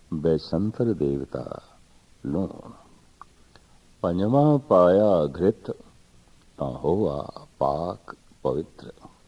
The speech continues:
ਅੰਨ ਹੈ, ਪਾਣੀ ਹੈ,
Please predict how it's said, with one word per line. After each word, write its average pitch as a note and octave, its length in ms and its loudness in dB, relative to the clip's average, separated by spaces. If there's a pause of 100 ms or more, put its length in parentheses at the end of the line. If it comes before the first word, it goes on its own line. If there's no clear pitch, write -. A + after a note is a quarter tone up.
(2000)
ਅੰਨ G2 200 0
ਹੈ, - 280 -8 (1040)
ਪਾਣੀ E2+ 520 -2
ਹੈ, - 240 -18